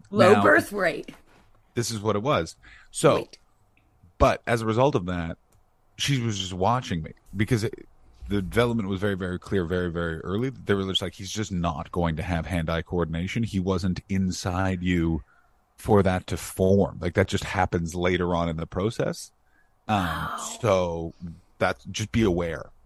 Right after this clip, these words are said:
Speaker 2: Because I think basically the story, but by the, I remember by the time I was seven, I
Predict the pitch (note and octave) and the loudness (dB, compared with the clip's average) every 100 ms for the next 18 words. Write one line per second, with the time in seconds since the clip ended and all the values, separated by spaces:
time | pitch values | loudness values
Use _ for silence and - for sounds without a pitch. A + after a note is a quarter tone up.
0 | - G#2+ G2+ F2+ - A#2 A2+ - G2 - | -4 -2 0 -2 0 0 -2 -6 -8 -8
1 | A#2 G#2 F#2 - F#2 A#2+ D3+ A2+ - G#2+ | -6 -6 -6 -8 -4 -4 -2 -2 -2 -2
2 | G#2+ A#2+ D#3 D3 A#2+ G#2+ G2+ G#2 G2+ F#2 | 0 2 2 2 0 -2 0 0 0 -2
3 | F2 E2 - - G#2+ D#2+ C2 E2+ _ _ | -6 -8 -6 -2 -2 -2 -6 -12 _ _
4 | - - - - _ - F#2 F#2 F#2 F#2 | -20 -20 -18 -20 _ -4 -2 0 -2 -4
5 | F2 | -8